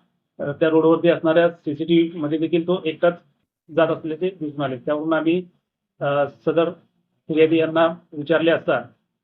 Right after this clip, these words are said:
अ, त्यांनी सांगितले की बाबा मी जी काही घटना सांगितली होती ती, अ, खोटी सांगितली होती. अ, त्याला actually एका अननोन नंबरवरून कॉल येत होता आणि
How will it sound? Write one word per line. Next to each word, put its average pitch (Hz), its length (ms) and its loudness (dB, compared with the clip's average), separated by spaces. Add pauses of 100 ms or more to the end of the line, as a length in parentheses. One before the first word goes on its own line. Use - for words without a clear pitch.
(560)
अ, 143 240 -2
त्यांनी 151 320 0
सांगितले 156 300 -2
की 160 100 -6
बाबा 160 120 2
मी 156 220 -2
जी 165 160 2
काही 165 160 2
घटना 147 300 -4
सांगितली 143 300 -8
होती 147 140 -6
ती, 156 240 -10 (420)
अ, 160 60 -8 (1040)
खोटी 151 200 0
सांगितली 160 300 -2
होती. 147 360 -4 (720)
अ, 139 240 -2 (400)
त्याला 143 200 0
actually 165 480 0 (460)
एका 160 180 2
अननोन 170 280 2
नंबरवरून 165 420 2
कॉल 165 300 4
येत 160 100 2
होता 151 300 -2 (520)
आणि 151 160 -10